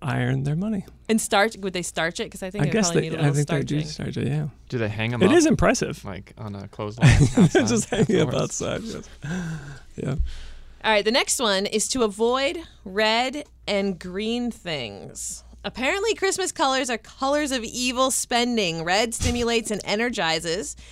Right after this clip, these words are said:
Speaker 2: Apparently, waitresses who wear red uniforms receive fourteen to twenty-six percent higher tips than those who don't. And green is perceived as an optimistic color associated with wealth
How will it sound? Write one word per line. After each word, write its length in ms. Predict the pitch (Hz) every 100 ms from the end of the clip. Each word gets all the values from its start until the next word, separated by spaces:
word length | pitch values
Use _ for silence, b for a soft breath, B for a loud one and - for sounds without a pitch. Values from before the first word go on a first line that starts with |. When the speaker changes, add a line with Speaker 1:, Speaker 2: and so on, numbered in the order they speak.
| B
Speaker 2:
Apparently, 440 | - - 220 - 208
waitresses 600 | 185 190 233 226 190 185
who 120 | 214
wear 240 | 180 170
red 440 | 165 170 165 165 180
uniforms 560 | 185 175 170 175 156 160
receive 280 | 160 175 170
fourteen 400 | - - - 190
to 80 |
twenty-six 460 | 175 180 170 - -
percent 280 | - - -
higher 300 | - - 160
tips 420 | - - - -
than 140 | 185
those 180 | 170 160
who 80 | 160
don't. 320 | 131 202 233 B B B B
And 240 | B 226 220
green 480 | 226 285 370 311 294
is 200 | - -
perceived 420 | 233 - 220 196
as 140 | 214 214
an 100 | 208
optimistic 800 | 160 - 240 277 403 523 - -
color 360 | - 151 151 -
associated 720 | 196 190 180 - 175 175 185 196
with 200 | 185 -
wealth 400 | 170 156 185